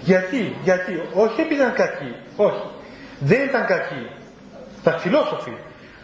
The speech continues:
Τι ήταν όμως το πρόβλημα; Οι φιλόσοφοι αυτοί αγαπούσαν τους μαθητές τους άνευ του Θεού. Δεν γνώριζαν τη θετική αγάπη. Οπότε δεν είχαν απάθεια πνευματική.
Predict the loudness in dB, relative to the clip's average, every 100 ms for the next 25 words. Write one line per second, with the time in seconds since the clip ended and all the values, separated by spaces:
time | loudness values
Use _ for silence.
0 | 0 4 4 4 2 0 2 2 0 -6
1 | -8 -12 -18 -20 -2 0 2 4 4 2
2 | -2 -6 -6 -6 -10 -14 -20 -20 -8 2
3 | 2 2 0 2 2 0 -2 -2 -2 0
4 | 0 0 2 2 2 -2 -6 -8 -12 -18
5 | -20 -20 -20 -20 -6 2 2 2 -4 -8
6 | -6 -4 -4 -6 -12 -14 0 2 2 2
7 | 2 2 2 0 -2 -4 0 2 4 4
8 | 2 -4 -12 -16 -20 -20 -20 -6 0 2
9 | 4 2 2 2 2 2 2 2 0 -2
10 | -4 -6 -2 0 2 0 -4 -6